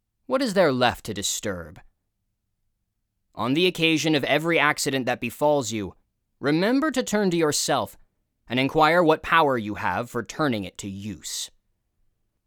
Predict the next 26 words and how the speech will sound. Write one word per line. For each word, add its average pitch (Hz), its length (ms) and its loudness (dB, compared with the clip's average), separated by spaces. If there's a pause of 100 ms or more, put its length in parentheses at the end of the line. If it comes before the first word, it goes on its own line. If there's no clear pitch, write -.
(460)
Do 127 180 0
not 185 220 6
seek - 300 -2
to 147 100 -2
have 123 220 2
events 117 380 -2
happen 123 360 -2
as 113 240 -4
you 98 100 -8
wish, - 640 -8 (600)
but 117 160 -4
wish 156 360 0
them 214 260 0
to 190 120 0
happen 175 420 0
as 131 280 -2
they 113 180 -4
do 220 340 2
happen, - 540 -14 (720)
and 120 160 -2
all 117 480 6
will 95 160 -6
be 110 120 -6
well 107 300 -2
with - 220 -16
you. - 300 -20